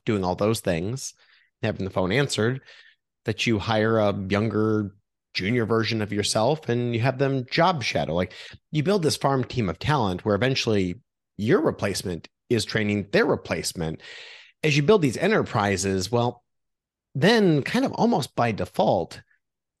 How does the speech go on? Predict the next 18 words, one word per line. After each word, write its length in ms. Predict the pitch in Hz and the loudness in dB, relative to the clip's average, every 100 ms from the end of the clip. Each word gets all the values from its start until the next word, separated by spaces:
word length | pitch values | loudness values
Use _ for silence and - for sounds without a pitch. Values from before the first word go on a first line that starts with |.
| _ | _
to 80 | 127 | -6
keep 360 | - 277 - | -4 -8 -2
that 260 | 110 90 - | -2 -2 -2
talent, 580 | - 95 90 92 - - _ _ _ _ _ | -2 -2 -2 -4 -8 -16 _ _ _ _ _
you 220 | 110 120 | -2 2
end 160 | 185 240 | 4 4
up 60 | 139 | 4
having 300 | 160 202 147 | 2 2 -2
to 60 | |
start, 320 | 101 139 135 | 0 0 0
like, 120 | 110 117 | -2 0
leveraging 380 | 131 131 117 | 2 2 0
your 120 | 117 117 | 0 -2
equity, 400 | 190 - 107 - | -2 -8 -10 -4
phantom 300 | 143 156 147 | -2 0 0
equity, 580 | 156 - 147 147 143 - | 0 0 -2 0 0 -4
real 300 | - 139 160 | 0 2 4
equity. 640 | 147 147 151 147 143 139 | 4 2 2 2 2 0